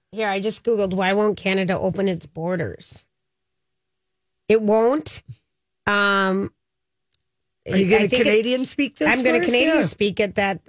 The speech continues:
Speaker 1: um, well, Cana-, well, Canada. Well,
Speaker 2: Canada.
Speaker 1: Canada, the
Speaker 2: <laughs> Yeah.
Speaker 1: Canadian, Canada's friend, cousin, is set to loosen pandemic travel restrictions for fully vaccinated Canadians this week. They are saying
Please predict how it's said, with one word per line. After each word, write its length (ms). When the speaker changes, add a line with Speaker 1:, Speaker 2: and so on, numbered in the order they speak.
Speaker 1:
um, 540
well, 160
Cana-, 360
well, 180
Canada. 720
Well, 60
Speaker 2:
Canada. 300
Speaker 1:
Canada, 240
the 100
Speaker 2:
<laughs> 20
Yeah. 140
Speaker 1:
Canadian, 380
Canada's 720
friend, 580
cousin, 440
is 120
set 300
to 80
loosen 380
pandemic 480
travel 360
restrictions 600
for 160
fully 360
vaccinated 560
Canadians 500
this 260
week. 340
They 180
are 100
saying 680